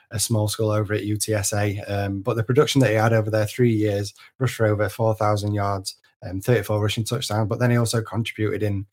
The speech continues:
in the receiving game, sixty-six receptions for, for over five hundred receiving yards. So already you've got that production showing he can be a three down back. Um, there's obviously knock, there, there's gonna be knocks against him. I mean, he, he's gone undrafted, so clearly there's,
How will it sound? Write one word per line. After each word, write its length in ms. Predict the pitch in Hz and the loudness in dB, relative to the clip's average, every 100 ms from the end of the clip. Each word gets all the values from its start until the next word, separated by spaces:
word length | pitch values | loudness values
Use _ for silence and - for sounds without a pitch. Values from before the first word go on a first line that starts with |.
| - - 110 | -20 -14 -4
in 80 | |
the 80 | 110 | -2
receiving 460 | 104 - 110 107 107 | 0 2 2 2 0
game, 240 | 107 107 | 0 0
sixty-six 500 | - 131 - - - | 0 -2 -4 -8 -8
receptions 560 | 110 107 - - 104 104 | -6 -6 -4 -4 -6 -6
for, 180 | 104 - | -8 -8
for 140 | - | -4
over 120 | 101 95 | -4 -6
five 300 | - 104 104 | -2 -2 0
hundred 180 | 98 | -4
receiving 420 | 101 - 113 110 107 | -2 -2 0 0 2
yards. 380 | 104 104 - - - - - | 2 0 -4 -12 -18 -20 -10
So 420 | - 107 107 98 _ - | -2 0 0 -4 _ 4
already 320 | 123 113 117 | 6 8 6
you've 100 | 113 | 6
got 140 | 113 | 4
that 160 | 104 - | 0 0
production 360 | 110 113 - 107 | -2 -2 -2 -2
showing 300 | - 110 107 | 2 4 2
he 60 | |
can 160 | - 107 | 2 0
be 100 | 104 | 0
a 80 | 95 | -2
three 260 | - 104 | -2 -2
down 240 | 104 98 101 | 0 -2 -2
back. 300 | 98 107 - - - _ 107 | -2 -4 -8 -20 -20 _ -6
Um, 400 | 95 98 98 - _ | -4 -2 -4 -8 _
there's 140 | 127 123 | 0 4
obviously 320 | 135 110 107 | 4 4 4
knock, 220 | 104 107 | 4 2
there, 160 | 117 117 | 2 2
there's 220 | 117 113 | 2 4
gonna 180 | 123 120 | 4 4
be 80 | 110 | 4
knocks 240 | 104 - | 0 -2
against 280 | 107 104 98 | -2 -2 0
him. 60 | |
I 40 | 104 | 0
mean, 200 | 104 104 | 0 0
he, 120 | 104 | 0
he's 160 | 117 110 | 0 2
gone 160 | 110 | 2
undrafted, 500 | 107 104 95 - 101 | 2 0 -2 -4 -4
so 180 | - 101 | -2 -4
clearly 360 | 101 110 101 95 | -2 -2 -2 -2
there's, 240 | 95 | -4